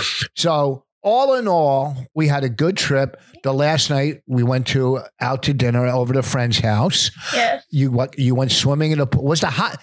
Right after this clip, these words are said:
Speaker 1: You went in the sauna too.
Speaker 2: No.
Speaker 1: You didn't go in the sauna, the hot tub?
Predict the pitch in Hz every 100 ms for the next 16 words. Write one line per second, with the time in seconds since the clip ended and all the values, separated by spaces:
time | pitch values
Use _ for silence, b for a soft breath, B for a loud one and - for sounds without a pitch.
0 | B 170 247 226 165 - 208 180 120 -
1 | 196 104 78 - 254 202 220 _ _ _
2 | 139 170 160 190 190 160 180 190 196 147
3 | 156 180 - 302 175